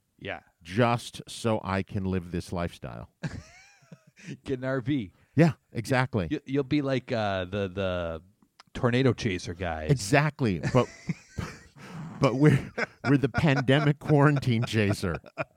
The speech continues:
Speaker 2: And they're like, "Are you scientists?" "No."
Speaker 1: No.
Speaker 2: "Why
Speaker 1: I
Speaker 2: are
Speaker 1: was,
Speaker 2: you
Speaker 1: like,
Speaker 2: doing
Speaker 1: napping.
Speaker 2: it?" "Just 'cause I'm lazy."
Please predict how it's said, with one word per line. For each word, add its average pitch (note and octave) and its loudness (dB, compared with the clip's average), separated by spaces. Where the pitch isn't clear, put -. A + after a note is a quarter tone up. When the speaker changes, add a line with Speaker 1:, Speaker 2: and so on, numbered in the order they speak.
Speaker 2:
And C3 4
they're C#3+ 6
like, C3+ 4
"Are C3 6
you C#3 6
scientists?" D3 2
"No." A#2+ 2
Speaker 1:
No. A2+ -2
Speaker 2:
"Why B2 6
Speaker 1:
I - 8
Speaker 2:
are - 8
Speaker 1:
was, D3 6
Speaker 2:
you C#3+ 4
Speaker 1:
like, C3 2
Speaker 2:
doing F#3+ 6
Speaker 1:
napping. A2+ 0
Speaker 2:
it?" - -14
"Just - -8
'cause C3 2
I'm G2 2
lazy." A2 2